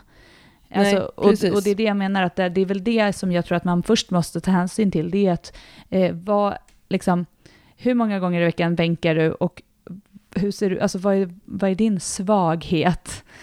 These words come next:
Speaker 2: Alltså,
Speaker 1: Ja.
Speaker 2: hur mycket variation behöver du egentligen? Det kanske är som du sa egentligen, att du behöver lägga på dig lite mer muskler. Du behöver bänka och sen behöver du lite bodybuilding.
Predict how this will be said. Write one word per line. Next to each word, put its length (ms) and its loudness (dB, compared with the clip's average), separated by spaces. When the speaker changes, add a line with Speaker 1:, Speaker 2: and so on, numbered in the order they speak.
Speaker 2:
Alltså, 360 2
Speaker 1:
Ja. 180 2
Speaker 2:
hur 100 2
mycket 200 -2
variation 360 0
behöver 360 2
du 200 -2
egentligen? 640 0
Det 80 2
kanske 280 0
är 80 4
som 140 -4
du 100 -4
sa 220 2
egentligen, 300 -2
att 100 -2
du 80 -4
behöver 240 2
lägga 180 0
på 100 0
dig 60 2
lite 140 -2
mer 120 0
muskler. 380 0
Du 100 0
behöver 200 2
bänka 460 0
och 80 0
sen 100 -4
behöver 280 2
du 80 0
lite 200 -4
bodybuilding. 800 -2